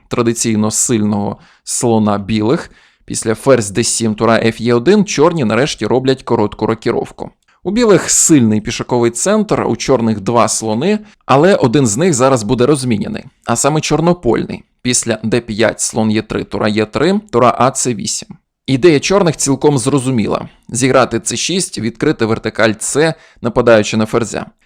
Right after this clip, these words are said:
Тому Анна грає кінь Д чотири, після С шість міняємось, і ферзь нарешті тікає на Д три. Тура Ф Е вісім, тиснучи на пішака,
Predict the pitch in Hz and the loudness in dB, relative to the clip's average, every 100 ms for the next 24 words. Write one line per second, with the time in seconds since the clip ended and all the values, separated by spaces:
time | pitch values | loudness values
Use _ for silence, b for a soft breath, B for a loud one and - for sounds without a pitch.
0 | - 185 208 185 139 120 113 113 107 107 | 0 4 4 4 2 2 2 4 4 2
1 | 127 117 117 - - 196 196 175 139 113 | -2 0 -2 -4 -4 0 2 0 -2 -4
2 | - 110 - - 107 101 - 110 110 101 | -2 -2 -2 -4 -8 -10 -4 0 0 0
3 | 107 127 180 185 - 160 202 135 160 147 | 0 0 0 -2 -4 -6 -2 0 -2 -2
4 | 110 113 139 - 147 b b b 131 - | 0 0 -2 -4 -8 b b b -8 0
5 | 113 110 110 104 110 - - - _ b | 2 4 2 0 -2 -4 -10 -12 _ b
6 | b b - 190 156 - 113 104 120 - | b b 2 4 4 2 -2 0 -2 -2
7 | 180 202 190 147 160 160 - 139 131 135 | 0 -2 -2 -6 -6 -6 -6 -8 -6 -4
8 | 139 - 135 127 | -4 0 0 0